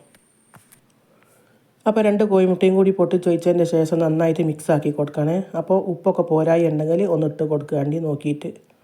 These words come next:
അപ്പോൾ അതിലേക്ക് ആവശ്യമുണ്ടെങ്കിൽ ചെറിയുള്ളിയോ വലിയുള്ളിയോ ഒക്കെ നന്നായിട്ട് ചെറുതായിട്ട് അരിഞ്ഞിട്ട് കൊടുക്കണതിനൊന്നും കുഴപ്പമില്ല ട്ടോ. ഞാനതൊന്നും ചെയ്യുന്നില്ല എന്നേ ഉള്ളൂ. അപ്പോൾ ആവശ്യമുണ്ടെങ്കിലൊക്കെ ഇട്ട് കൊടുത്താൽ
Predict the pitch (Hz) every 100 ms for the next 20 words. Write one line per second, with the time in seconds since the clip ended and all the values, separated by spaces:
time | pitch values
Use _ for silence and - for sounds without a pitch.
0 | _ _ _ _ _ _ _ _ _ _
1 | - 202 190 190 190 196 233 339 180 185
2 | 190 190 185 190 185 175 180 180 185 175
3 | 175 185 185 180 180 170 170 170 170 170
4 | 165 165 170 180 175 170 165 175 170 165
5 | 156 165 165 160 160 156 147 147 151 147
6 | 160 160 151 170 170 170 170 160 151 156
7 | 151 147 143 143 143 160 - _ _ _
8 | _ 175 170 170 185 170 165 165 160 156
9 | 170 156 151 -